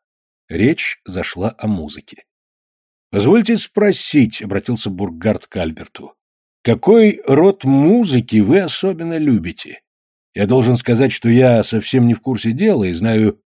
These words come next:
современных музыкантов только по именам». Юноша поднял глаза и вежливо ответил: «Самых новых я знаю тоже только понаслышке.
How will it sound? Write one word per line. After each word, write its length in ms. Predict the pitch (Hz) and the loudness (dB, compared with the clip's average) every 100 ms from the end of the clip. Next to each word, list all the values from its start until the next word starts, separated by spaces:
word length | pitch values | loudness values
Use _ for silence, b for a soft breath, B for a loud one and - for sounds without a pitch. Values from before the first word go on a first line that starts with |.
| - | -14
современных 640 | - 113 110 120 113 104 110 | -2 0 2 4 2 2 0
музыкантов 640 | 107 104 123 110 107 101 | -2 -2 -2 -2 -2 -4
только 280 | 113 104 117 | -4 -4 -4
по 220 | 120 117 | 2 2
именам». 460 | 131 190 165 90 _ _ _ _ _ _ _ _ _ - | 2 0 -2 -4 _ _ _ _ _ _ _ _ _ -2
Юноша 420 | 117 202 190 160 | 2 2 2 -2
поднял 360 | - 160 147 131 | -2 -2 -2 -2
глаза 460 | 104 107 95 170 | -2 -2 0 0
и 220 | 180 117 | 0 -4
вежливо 500 | 98 98 127 131 135 | -2 -2 -2 -4 -6
ответил: 540 | 139 101 87 - - - _ _ _ _ _ _ _ _ | -8 -8 -8 -10 -16 -20 _ _ _ _ _ _ _ _
«Самых 420 | - - 190 202 196 | -6 0 2 2 2
новых 260 | 214 196 | 2 2
я 140 | 202 180 | 2 2
знаю 260 | 196 208 | 2 2
тоже 300 | 202 180 165 | 2 0 0
только 280 | - 175 - | -2 -4 -6
понаслышке. 840 | - 165 156 120 120 117 - 131 | -6 -6 -4 0 0 0 -2 -4